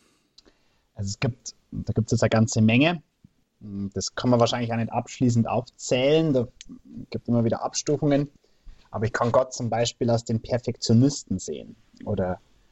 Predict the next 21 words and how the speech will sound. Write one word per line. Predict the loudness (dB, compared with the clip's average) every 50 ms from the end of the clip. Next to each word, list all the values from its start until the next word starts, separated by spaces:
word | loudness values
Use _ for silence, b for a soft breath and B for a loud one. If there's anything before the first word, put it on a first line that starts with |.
| _ _
ich | _ -4
kann | 0 2 4
Gott | 6 6 4 4 0
als | -2 0 0
einen | 0 0
Weihnachtsmann | 0 2 2 4 4 2 2 0 -4 -6 -2 0 0 2 0 0
sehen. | -2 -2 -2 0 0 0 -2 -4 -6 -10 -12
Ich | -14 -20 -20 -20 _ _ _ _ _ _ _ _ _ _ _ 0
kann | 2 4
eine, | 4 4 4 2 0 -2 -6 -8 -8 -8 -10 -12 -10 -8
kann | -2 0 2 2
eine | 2 0
Beziehung | -2 -2 -2 0 2 4 4 4 4 2
zu | 0 -2 0
Gott | 0 0 0 0 0
haben | 2 2 4
wie | 4 4
mit | 4 2 2
einem | 0 -2
Folterknecht | -2 0 0 0 0 0 -2 -2 -2 -2 -4 -2 -2 -2 -4 -6 -12 -12
oder | -8 -4 -4 -4 -4